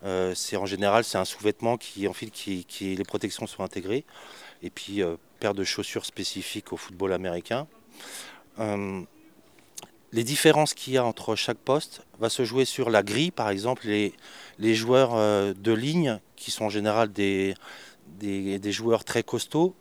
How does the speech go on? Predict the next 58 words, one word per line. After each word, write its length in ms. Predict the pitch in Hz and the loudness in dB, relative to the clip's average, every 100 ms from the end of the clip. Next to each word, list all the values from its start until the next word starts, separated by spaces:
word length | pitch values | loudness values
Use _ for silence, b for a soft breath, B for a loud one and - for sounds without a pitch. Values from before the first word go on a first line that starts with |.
| - | 0
eux 100 | 147 | 4
ont 220 | 165 127 | 4 2
une 160 | 127 123 | -2 -2
grille 420 | 120 160 180 165 - | 0 2 4 2 0
qui 220 | - 127 | -2 2
est 100 | 139 | 2
très 260 | - - | 0 -2
fermée, 520 | 160 - 151 131 135 175 - B B B - | 0 4 4 4 2 0 -8 B B B -12
qui 180 | - | -4
va 380 | 110 113 113 113 | 2 4 6 4
surtout 420 | 110 - 131 - 143 | 2 -4 -8 -6 -2
les 100 | 123 | -2
protéger, 580 | - 120 120 117 123 | 0 0 0 2 2
euh, 420 | 123 107 101 98 95 - 87 101 - - | 4 2 2 -2 -6 -10 -18 -18 -18 -10
au 60 | |
niveau 280 | 110 104 110 | -6 -4 -4
du, 340 | 101 101 98 95 | -4 -2 -2 -2
du, 280 | 95 95 | -4 -6
du 100 | 92 | -6
visage. 480 | 98 101 110 156 120 90 B B B B B | -8 -2 2 2 0 -6 B B B B B
Euh, 760 | 117 104 101 98 98 95 95 92 78 _ _ - B B B B B _ _ - - | 0 4 4 4 2 -2 -4 -6 -8 _ _ -20 B B B B B _ _ -20 -18
il 60 | |
faut 140 | - 117 | -6 0
pas 120 | 151 | 0
qu'il 120 | - | 2
y 20 | |
ait 40 | 110 | 0
d'espace 380 | 107 - 131 - | 0 4 2 2
pour 160 | 113 | -4
que 140 | - 104 | 0 2
les, 140 | 104 | 2
les 160 | 98 101 | 2 0
mains 160 | 110 | 0
se 180 | 110 104 | 0 -4
glissent. 300 | 98 123 127 | -4 -6 -6
Donc 120 | 110 | -6
c'est 140 | - 101 | -6 -2
des 120 | 110 | -2
grilles 240 | 117 135 | 0 -4
qui 180 | - - | -6 -12
sont 180 | - 110 | -10 -10
très 240 | - 143 | -2 0
fermées, 400 | - 127 127 143 | 4 2 2 0
qui 140 | - 120 | -2 -2
ont 60 | |
pas 140 | 107 127 | 4 4
besoin, 520 | 120 117 123 143 139 | 4 0 2 4 4
euh, 280 | 123 110 104 | 4 4 2
les 140 | 113 | 0
jou-, 200 | 110 120 | -2 -2
ces 180 | - 120 | 0 0
joueurs-là 300 | 127 123 151 | 4 4 4
n'ont 120 | 123 | 2
pas 140 | - | 0
besoin 260 | 117 117 143 | 0 -2 0
d'avoir 260 | 131 113 110 | 2 2 0
une 120 | 104 | -2
vision, 600 | 107 117 113 127 143 | -6 -4 -4 -2 -4